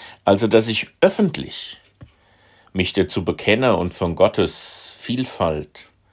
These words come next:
Gnade und Güte rede. Häufig wird ja gesagt, Glaube und Religion sei was Privates, also für den Einzelnen. Irgendwie ist es natürlich ganz nett,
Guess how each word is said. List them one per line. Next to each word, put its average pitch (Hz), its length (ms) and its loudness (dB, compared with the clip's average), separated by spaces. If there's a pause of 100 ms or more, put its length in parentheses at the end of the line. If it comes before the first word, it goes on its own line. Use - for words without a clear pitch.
(220)
Gnade 101 400 2
und 82 180 -4
Güte 107 460 0
rede. 76 300 -4 (1120)
Häufig 165 360 6
wird 170 160 2
ja 165 100 6
gesagt, 135 380 2
Glaube 120 340 6
und 156 140 2
Religion 117 540 4
sei 131 180 4
was - 160 4
Privates, 107 720 2
also 101 260 -2
für 107 140 -4
den 110 160 -2
Einzelnen. 85 760 -4 (840)
Irgendwie 110 500 4
ist - 160 -2
es 104 140 0
natürlich 98 480 0
ganz 87 240 0
nett, 101 500 0